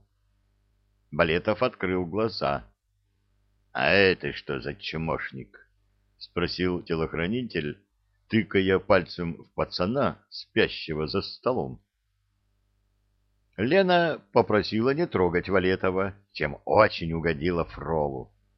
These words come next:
Но он, почувствовав защиту, справился о проведённых поисках. Здоровый отложил еду в сторону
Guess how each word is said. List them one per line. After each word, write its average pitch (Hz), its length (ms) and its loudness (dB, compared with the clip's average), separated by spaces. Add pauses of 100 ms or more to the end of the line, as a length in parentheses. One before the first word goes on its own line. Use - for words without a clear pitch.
(360)
Но 131 160 4
он, 196 100 0
почувствовав 113 960 0
защиту, 90 720 -2 (460)
справился 101 840 6
о 95 40 2
проведённых 85 840 0
поисках. - 760 0 (1120)
Здоровый 95 680 4
отложил 90 600 2
еду 85 460 0
в - 60 -16
сторону 107 640 0